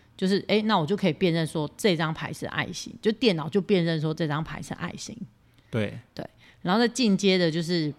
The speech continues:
Speaker 1: 用脸去跟原本电脑内建的两个照片去比，看是比较像六年级的那个老师，还是像另外一个同学，六年级的同学。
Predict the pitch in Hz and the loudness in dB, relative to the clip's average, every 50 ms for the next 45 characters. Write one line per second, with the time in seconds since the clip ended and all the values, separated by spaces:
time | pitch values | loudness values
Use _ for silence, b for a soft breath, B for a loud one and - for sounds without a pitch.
0 | _ _ _ _ - 214 208 170 160 156 147 156 - - - 156 135 b b b | _ _ _ _ 0 2 2 2 2 0 -2 -2 -4 -4 -6 -10 -12 b b b
1 | b b b - - 233 226 233 - 202 180 175 180 185 180 - 175 185 175 196 | b b b -4 0 0 0 2 2 2 2 4 2 -2 -4 0 2 4 4 4
2 | 185 196 160 143 - - - _ _ 226 214 175 165 143 131 147 160 185 180 160 | 4 2 0 0 -4 -10 -16 _ _ 2 2 2 2 0 -2 0 0 2 2 2
3 | 143 - 185 165 156 147 - 131 101 78 95 - - b b b b b b - | 2 2 0 0 0 0 0 -2 -2 -2 -4 -8 -14 b b b b b b -6
4 | - 175 151 147 147 156 151 - 185 170 151 156 175 151 131 - 160 143 - _ | -2 -2 -2 0 0 -2 0 2 2 2 2 2 0 0 0 -2 -4 -4 -4 _
5 | - 110 - - 139 - - _ _ _ - - - 202 196 175 214 185 - 156 | -10 -10 -10 -12 -14 -18 -20 _ _ _ -8 0 2 2 4 4 2 0 0 0
6 | 156 175 180 170 208 190 170 170 185 185 170 160 147 147 139 151 151 147 131 151 | 2 2 2 4 4 2 2 2 2 2 2 2 0 0 0 0 -2 0 0 2
7 | 180 196 156 160 147 135 120 120 123 - 151 151 151 143 143 143 151 160 156 - | 4 4 6 4 4 2 -2 -4 -6 -4 -2 -2 0 0 0 0 0 0 0 0
8 | 175 160 151 151 156 147 147 143 143 139 135 143 - - - 143 139 143 139 - | 0 0 0 0 0 2 2 2 2 2 0 0 -2 -2 -2 -2 -2 -2 -2 -2
9 | - - - 139 139 - 190 165 170 165 156 147 143 135 160 - - 90 - - | -4 -4 -6 -6 -8 -2 2 4 4 4 4 2 0 0 -2 -2 -2 -2 -4 -4
10 | - - - 165 - - - - | -4 -2 -2 -2 -2 -2 -4 -8